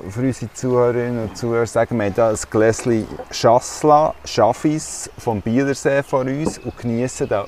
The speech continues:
wunderbaren Abend. Aber es ist nicht immer so hier in Aaren. Ihr habt den ganzen Jahresbetrieb im Winter bei Schnee und Kälte. Stehst du auch hier an der Fähre und fahrst über?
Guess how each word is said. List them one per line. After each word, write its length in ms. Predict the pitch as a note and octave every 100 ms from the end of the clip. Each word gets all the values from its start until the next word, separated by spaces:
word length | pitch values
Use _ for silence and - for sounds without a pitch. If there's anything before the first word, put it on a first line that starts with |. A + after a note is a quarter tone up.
| A2
wunderbaren 640 | G#2+ B2 - - G#2 A2+
Abend. 420 | F#2 G2 A#2+ D3+ D3 - -
Aber 200 | - G2+
es 120 | A2+
ist 140 | A#2+ G#2
nicht 160 | A2+
immer 240 | C3 C3 C3
so 260 | - G#2+
hier 260 | F#2 G#2 A2+
in 40 |
Aaren. 460 | A2+ G2+ E2 F2 E2+ -
Ihr 80 |
habt 340 | G#2+ F#2+ E2+ -
den 60 | -
ganzen 380 | F#2+ A2+ -
Jahresbetrieb 960 | A2 A2 A2+ - A2+ - - G#2+ G#2 A2+ - A#2+
im 160 | G#2+
Winter 520 | G#2+ A2+ B2+ - - A#2 A2 F2+ -
bei 580 | A2+ G#2+ G#2 G2+ G2 G2
Schnee 580 | - - A2+ A2 A#2 A#2+
und 140 | - -
Kälte. 680 | - A2+ A#2 A#2 - B2+ B2+ -
Stehst 540 | - - F#2 F2+ -
du 80 | A2+
auch 200 | B2+ - -
hier 220 | B2+ C3 -
an 60 |
der 40 | -
Fähre 440 | - A2+ F#2+ F2+
und 100 | G#2
fahrst 340 | G2 G#2 A2
über? 100 | B2